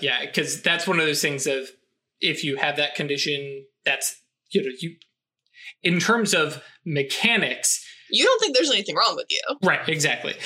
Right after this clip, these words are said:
Speaker 2: Yeah.
Speaker 1: Uh, yeah, you're just leaning into this and,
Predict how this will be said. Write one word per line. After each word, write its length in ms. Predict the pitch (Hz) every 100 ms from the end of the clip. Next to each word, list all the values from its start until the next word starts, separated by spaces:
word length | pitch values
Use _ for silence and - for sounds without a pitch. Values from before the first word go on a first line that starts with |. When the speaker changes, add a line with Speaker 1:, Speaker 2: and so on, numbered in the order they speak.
| -
Speaker 2:
Yeah. 140 | - 147
Speaker 1:
Uh, 360 | 139 139 135 135
yeah, 140 | 143
you're 240 | 131 147 156
just 200 | 156 143
leaning 440 | 143 156 147 139
into 200 | 139 135
this 240 | 135 135 151
and, 240 | 135 139